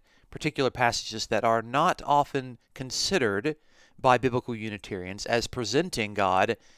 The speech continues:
as only one person, but in fact, that is what the Greek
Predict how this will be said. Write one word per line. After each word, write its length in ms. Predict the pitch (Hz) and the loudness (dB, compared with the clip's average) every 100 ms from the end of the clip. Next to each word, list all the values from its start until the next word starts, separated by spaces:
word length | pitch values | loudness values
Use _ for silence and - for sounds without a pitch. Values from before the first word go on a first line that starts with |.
| _ | _
as 140 | 117 113 | -6 -4
only 160 | 107 | -4
one 160 | 104 101 | -4 -6
person, 400 | 101 90 - 110 | -4 -4 -4 -4
but 160 | 113 143 | -2 -2
in 80 | |
fact, 340 | 139 135 131 - - - - | 4 6 6 4 -20 -10 0
that 120 | 117 | 2
is 320 | 120 165 - | 6 4 2
what 300 | 120 139 139 - | 2 2 2 -6
the 100 | 127 | -8
Greek 380 | - 123 117 | -4 -4 -6